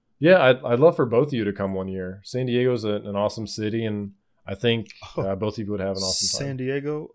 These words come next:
Speaker 2: <laughs> I'm talking about Holland, baby. The
Speaker 1: <laughs>
Speaker 2: Netherlands.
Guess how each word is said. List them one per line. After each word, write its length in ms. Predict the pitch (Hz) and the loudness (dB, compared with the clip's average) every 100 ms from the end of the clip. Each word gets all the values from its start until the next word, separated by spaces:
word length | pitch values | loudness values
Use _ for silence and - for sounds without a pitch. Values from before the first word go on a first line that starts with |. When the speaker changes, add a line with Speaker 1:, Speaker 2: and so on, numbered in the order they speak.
| 135 | -6
Speaker 2:
<laughs> 540 | 147 - 139 - 131 123 _ - 160 127 101 - | -4 -4 -8 -14 -16 -18 _ -20 -16 -12 -8 -4
I'm 140 | 135 | 2
talking 280 | 135 110 95 | 4 4 2
about 300 | 92 92 90 | 0 -2 -2
Holland, 440 | 95 113 110 92 | -2 -2 -2 -6
baby. 400 | 87 92 92 107 113 - | -6 -6 -6 -8 -10 -12
The 160 | 101 95 | -8 -4
Speaker 1:
<laughs> 0 | |
Speaker 2:
Netherlands. 840 | 120 120 135 135 95 90 90 - | -2 2 2 0 -4 -6 -6 -8